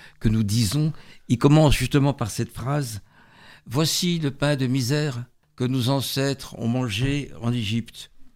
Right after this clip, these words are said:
Quiconque a faim, qu'il vienne, mange pour célébrer Pâques avec nous. »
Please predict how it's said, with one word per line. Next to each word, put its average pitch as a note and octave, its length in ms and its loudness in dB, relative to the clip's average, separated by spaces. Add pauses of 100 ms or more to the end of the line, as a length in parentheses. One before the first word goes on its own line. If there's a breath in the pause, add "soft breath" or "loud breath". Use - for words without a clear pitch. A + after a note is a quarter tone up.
(540 soft breath)
Quiconque E3 520 -4
a D#3 120 0
faim, F3+ 380 -2 (280)
qu'il C3+ 200 -2
vienne, C#3+ 560 -2 (540)
mange D3 580 -2 (480)
pour B2+ 160 -8
célébrer D3+ 520 -4
Pâques D3 360 -8
avec A2 280 -8
nous. » G2+ 160 -6